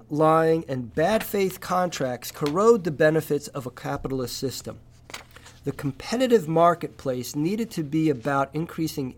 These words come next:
efficiency and productivity for capitalism to work as advertised.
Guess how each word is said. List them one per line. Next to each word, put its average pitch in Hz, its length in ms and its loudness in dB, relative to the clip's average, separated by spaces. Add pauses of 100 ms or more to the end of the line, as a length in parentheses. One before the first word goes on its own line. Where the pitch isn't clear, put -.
(120)
efficiency 139 960 -6
and 123 220 -10
productivity 180 880 0 (320)
for - 160 -4
capitalism 170 840 -4
to - 140 -8
work 147 420 0
as 135 300 -4
advertised. 117 800 -10